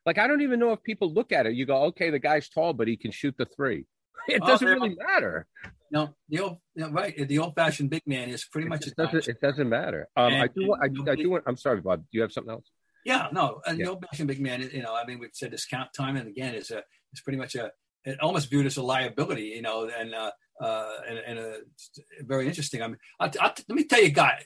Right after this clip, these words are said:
Speaker 2: Here's a guy that had a brief spurt. They had a good playoff run.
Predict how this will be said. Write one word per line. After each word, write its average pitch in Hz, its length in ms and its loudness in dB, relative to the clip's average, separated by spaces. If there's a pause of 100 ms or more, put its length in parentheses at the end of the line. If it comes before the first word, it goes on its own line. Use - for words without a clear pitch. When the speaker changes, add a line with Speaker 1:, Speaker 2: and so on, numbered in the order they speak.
Speaker 2:
Here's 202 160 0
a 185 60 2
guy 143 240 6
that 120 140 -2
had 123 140 2
a - 120 0
brief - 320 0 (500)
spurt. - 640 -2
They 127 140 -2
had 131 160 2
a - 40 -4
good 165 220 -2
playoff 156 400 4
run. 143 340 4